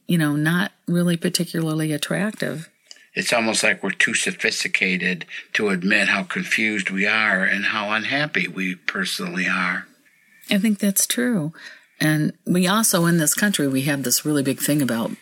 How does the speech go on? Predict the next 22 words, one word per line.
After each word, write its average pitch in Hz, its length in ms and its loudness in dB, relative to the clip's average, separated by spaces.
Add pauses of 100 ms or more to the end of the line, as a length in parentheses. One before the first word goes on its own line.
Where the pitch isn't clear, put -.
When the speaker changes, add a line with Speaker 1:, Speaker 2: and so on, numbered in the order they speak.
(280)
Speaker 1:
admiring 135 560 4
people 123 440 2
who 127 240 2
are, 120 320 0 (180)
you 135 100 2
know, 139 140 2
rugged 147 380 0
individualists 131 1040 2
and 131 280 0
who 131 160 0
are 127 260 -4 (340)
independent 151 720 2
and 135 220 2
can 147 180 0
do 156 140 2
so 156 280 2
many 143 240 2
things 143 360 0
on 139 140 0
their 135 220 0
own. 180 300 2
And 131 260 -2